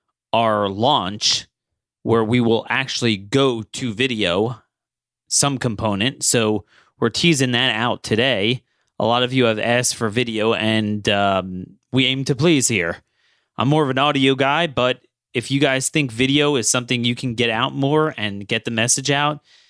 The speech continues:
that, that's what we're here for. But I wanted to share with you an editorial from the Buffalo News. We spoke about Michael Kearns, the maverick Democrat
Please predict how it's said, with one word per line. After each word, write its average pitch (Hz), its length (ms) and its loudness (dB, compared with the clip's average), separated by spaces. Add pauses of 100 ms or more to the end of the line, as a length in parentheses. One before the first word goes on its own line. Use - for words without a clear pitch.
(760)
that, 120 320 -2
that's 131 220 -2
what 127 80 0
we're 117 100 2
here 113 220 0
for. 98 340 -14 (1900)
But 143 80 2
I - 20 2
wanted 269 240 2
to 196 60 4
share 190 280 4
with 180 280 2
you 98 380 2 (320)
an 139 100 0
editorial 156 760 2
from 127 220 -6
the 113 60 0
Buffalo 135 520 0
News. 101 600 -4 (640)
We 143 100 2
spoke 214 320 0
about 202 160 2
Michael 143 360 0
Kearns, 110 680 -4 (840)
the 113 520 2
maverick 147 720 0
Democrat 139 760 0